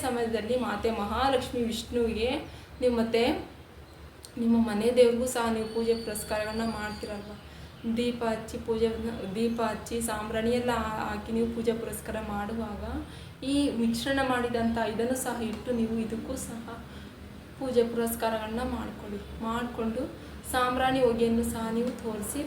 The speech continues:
ಪೂಜೆ ಪುರಸ್ಕಾರಗಳನ್ನ ಮಾಡಿಕೊಂಡು ಏಳು ಗಂಟೆಯಿಂದ ಹನ್ನೊಂದು ಗಂಟೆ ಒಳಗಡೆ ನೀವು ಈ ಒಂದು ಕೆಲಸನ ಮಾಡ್ಕೋಬೋದು. ಅಂದರೆ ನೆಕ್ಸ್ಟು ಇನ್ನು ಪೂಜೆ ಪುರಸ್ಕಾರ ಆಯ್ತು, ಆಗಿದ ನಂತರ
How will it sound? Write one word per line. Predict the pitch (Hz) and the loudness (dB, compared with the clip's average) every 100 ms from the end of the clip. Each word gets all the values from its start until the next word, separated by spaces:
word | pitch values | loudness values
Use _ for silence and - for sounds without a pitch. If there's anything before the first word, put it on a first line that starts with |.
| - | -2
ಪೂಜೆ | 240 233 | 0 0
ಪುರಸ್ಕಾರಗಳನ್ನ | 226 220 - 214 214 214 208 208 | -2 -8 -8 -8 -8 -8 -8 -6
ಮಾಡಿಕೊಂಡು | 208 233 233 214 - 349 - - - - 262 | -6 -6 -6 -8 -6 -6 -6 -10 -12 -4 4
ಏಳು | 269 311 302 | 6 6 6
ಗಂಟೆಯಿಂದ | 277 254 240 233 240 | 4 6 6 6 2
ಹನ್ನೊಂದು | 226 247 277 254 | 2 4 4 2
ಗಂಟೆ | 247 233 226 214 | 0 0 0 2
ಒಳಗಡೆ | 226 254 233 233 302 - | 4 4 4 2 0 0
ನೀವು | 240 233 254 233 | -2 0 0 2
ಈ | 233 | 2
ಒಂದು | 220 226 320 - - - - - - 277 | 2 0 -2 -4 -8 -12 -12 -10 -6 -4
ಕೆಲಸನ | 240 233 233 262 | -2 -2 -2 0
ಮಾಡ್ಕೋಬೋದು. | 247 220 - 208 196 196 - - - | 0 -2 -4 -6 -6 -8 -12 -14 -6
ಅಂದರೆ | 226 226 254 339 - - - - 262 | 0 2 2 0 -6 -12 -14 -8 0
ನೆಕ್ಸ್ಟು | 254 247 - 226 - | 0 2 0 0 0
ಇನ್ನು | 233 247 240 | 0 0 0
ಪೂಜೆ | 240 233 233 | 2 4 6
ಪುರಸ್ಕಾರ | 233 226 - 226 220 | 6 4 2 -2 0
ಆಯ್ತು, | 220 - 233 226 | -2 -4 -4 -2
ಆಗಿದ | 226 233 220 | 0 0 -2
ನಂತರ | 220 226 226 | -2 -4 -2